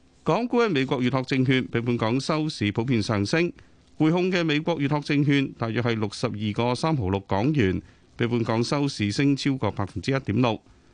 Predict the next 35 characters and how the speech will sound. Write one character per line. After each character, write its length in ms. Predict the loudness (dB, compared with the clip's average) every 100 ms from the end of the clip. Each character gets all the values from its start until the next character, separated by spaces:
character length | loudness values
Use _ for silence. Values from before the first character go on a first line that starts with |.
| _ -4
港 220 | 0 0
交 240 | 2 0 0
所 300 | -2 -2 0
嘅 100 | 0
美 200 | 2 0
國 160 | -2 -2
預 60 |
託 160 | -2 -2
證 200 | 0 0
券 220 | 2 0 0
比 80 | -4
本 200 | -2 -2
港 200 | 0 -2
收 240 | 0 -2
市 240 | -2 -2 -2
升 240 | 0 0
近 220 | 0 -2
百 140 | -2 -6
分 200 | -4 -4
之 140 | 0
一。 60 | 0 -2 -10 -20 _ _ _ _ _ _ _ -20 0
美 240 | 2 2
團 240 | 0 0 2
同 180 | 2 0
阿 100 | 0
里 140 | 0
巴 220 | 0 -2
巴 200 | 0 0
嘅 120 | 0
美 140 | 0 0
國 180 | 0 -4
預 80 |
託 160 | -2 -2
證 240 | 0 0
券 220 | 2 2